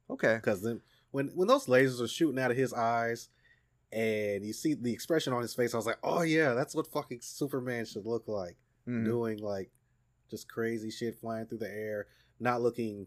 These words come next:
Speaker 2: too unbelievable, you know what I mean? Like, Man
Speaker 1: Yeah.
Speaker 2: of Steel is just wanton destruction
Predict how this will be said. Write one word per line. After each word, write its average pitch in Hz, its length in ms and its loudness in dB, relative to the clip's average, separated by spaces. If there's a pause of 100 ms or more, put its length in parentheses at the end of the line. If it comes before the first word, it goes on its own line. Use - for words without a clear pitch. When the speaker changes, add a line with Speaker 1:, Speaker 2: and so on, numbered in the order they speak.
Speaker 2:
too 180 280 4
unbelievable, 156 800 4
you 139 120 -2
know 139 80 0
what 135 100 -2
I 139 40 -4
mean? 135 240 -4 (180)
Like, 110 140 -4
Man 139 240 2
Speaker 1:
Yeah. - 80 2
Speaker 2:
of 110 60 0
Steel 123 180 4
is 95 80 -6
just - 340 -10 (520)
wanton 113 460 0
destruction 95 600 -4